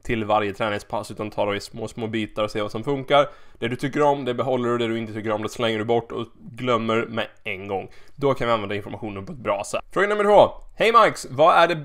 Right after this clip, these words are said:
bästa sättet att lära sig mer om golf idag?" Det är en ganska intressant fråga, för jag menar, vi har allt ifrån böcker, vi har instruktionsvideos på nätet, vi har, eh, instruktioner på till exempel T V-kanaler, nu när,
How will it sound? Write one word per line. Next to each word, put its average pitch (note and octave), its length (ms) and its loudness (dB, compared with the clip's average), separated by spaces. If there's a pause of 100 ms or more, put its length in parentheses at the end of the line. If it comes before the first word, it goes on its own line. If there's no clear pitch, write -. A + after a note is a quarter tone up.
bästa F3+ 280 -2
sättet D3 240 -2
att C#3+ 80 2
lära C#3+ 240 8
sig C3+ 160 -4
mer C3+ 460 0
om B2 260 -2
golf A2+ 360 -2
idag?" C#3+ 560 0 (640)
Det - 60 -8
är C#3+ 40 -2
en F3 40 0
ganska F#3+ 180 0
intressant D#3 460 2
fråga, D3+ 340 6
för D#3+ 60 0
jag C#3+ 60 0
menar, C#3+ 160 0
vi C#3 60 0
har D#3 240 4
allt C3+ 260 2
ifrån A#2 260 -6
böcker, F#3+ 480 0 (240)
vi A2+ 100 -8
har B2+ 140 4
instruktionsvideos D3 1000 -2
på - 80 -4
nätet, C3 360 0
vi A#2+ 120 -2
har, A2+ 460 2 (260)
eh, G2+ 300 -6
instruktioner B2 560 -4
på A2+ 240 -6
till A2 140 -6
exempel G#2+ 320 -4
T C#3+ 260 0
V-kanaler, C3 600 2
nu B2+ 140 -4
när, A#2 240 2